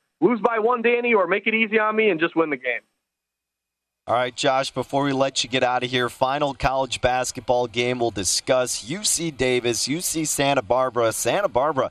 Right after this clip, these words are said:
Speaker 2: laying two in the Hook on the road. This total about one thirty-four and a half, a little bit of juice on the under. What was interesting for you in this matchup?
Speaker 1: So you're right, Danny. With the total, there was some under money, one thirty-six down to around one thirty-four and a half. But what I'll be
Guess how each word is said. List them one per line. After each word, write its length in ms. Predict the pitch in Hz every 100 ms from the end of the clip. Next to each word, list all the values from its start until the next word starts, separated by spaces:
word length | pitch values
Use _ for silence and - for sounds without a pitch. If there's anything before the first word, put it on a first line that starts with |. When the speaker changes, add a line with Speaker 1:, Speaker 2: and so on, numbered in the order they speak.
| - - -
Speaker 2:
laying 240 | 139 131
two 220 | - 143
in 60 | 131
the 100 | 117
Hook 200 | 131 127
on 180 | 127 123
the 100 | 110
road. 320 | 113 123 127
This 200 | 104 127
total 360 | - 139 131 127
about 380 | 113 113 113 131
one 160 | 220
thirty-four 540 | 233 175 147 135 139 139
and 80 | 117
a 40 |
half, 300 | 120 117 113
a 40 |
little 260 | 113 113 113
bit 160 | 104 110
of 100 | 95
juice 320 | 110 117 -
on 180 | 110 120
the 160 | 113 110
under. 340 | 123 117 107 - - -
What 180 | 143 185
was 160 | 175
interesting 540 | 151 165 156 139 147 139
for 120 | -
you 300 | 131 131 135
in 200 | 120 110
this 220 | 131 143
matchup? 480 | - 92 - - - - _ _ _ _ _ _ _ _ _ _ _ -
Speaker 1:
So 80 | 196
you're 120 | 170
right, 180 | 185 165
Danny. 240 | 156 143
With 140 | 143
the 80 | 165 -
total, 240 | - 180 202
there 140 | 175
was 160 | 151 156
some 120 | 151
under 220 | 135 135 127
money, 260 | 123 110
one 280 | 110 139 151
thirty-six 580 | 151 160 147 - 143 -
down 180 | 143 135
to 60 | 135
around 320 | 131 127 120
one 200 | 127 131
thirty-four 540 | 139 131 123 131 131
and 40 | 127
a 100 | 127
half. 140 | 127 -
But 60 |
what 100 | 120
I'll 140 | 139
be 100 | 240